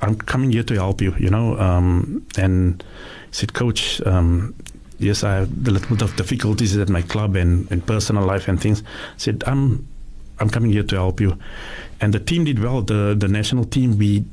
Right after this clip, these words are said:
didn't score goals. It was a big problem with the national team, and, but also we didn't concede goals. And that same season, after Khune won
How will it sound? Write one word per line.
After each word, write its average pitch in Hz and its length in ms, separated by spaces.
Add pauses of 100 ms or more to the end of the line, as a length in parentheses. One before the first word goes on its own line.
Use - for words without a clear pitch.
(200)
didn't 120 240
score 120 300
goals. 104 340
It 101 60
was 98 140
a 98 40
big 107 280
problem 101 320
with 95 100
the 95 80
national 90 380
team, 92 320
and, 92 360
but 95 140
also 127 240
we 110 100
didn't 104 280
concede 107 440
goals. 98 340 (640)
And 113 140
that 131 140
same 156 280
season, 117 640
after 127 260
Khune 127 380
won 113 180